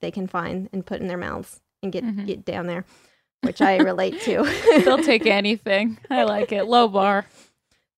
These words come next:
Speaker 1: Skunks are crepuscular, which sounds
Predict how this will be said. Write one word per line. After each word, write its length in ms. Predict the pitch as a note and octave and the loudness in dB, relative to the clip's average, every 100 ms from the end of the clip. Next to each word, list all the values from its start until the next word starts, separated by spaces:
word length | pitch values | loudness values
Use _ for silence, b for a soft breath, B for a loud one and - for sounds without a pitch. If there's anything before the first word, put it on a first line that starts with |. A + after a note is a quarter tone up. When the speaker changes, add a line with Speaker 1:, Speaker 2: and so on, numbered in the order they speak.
| _ | _
Speaker 1:
Skunks 600 | - - D#4 F4+ F#4+ - | -10 2 4 4 2 0
are 260 | - B3 | 2 2
crepuscular, 1160 | A#3 - - B3+ - D#4+ E4+ - F#4 F4+ F#4 G#4 | 2 -2 0 0 2 0 0 0 2 4 4 4
which 200 | C#4+ B3 | 2 0
sounds 640 | - - B3 C4+ C#4 - | -6 0 2 4 0 -6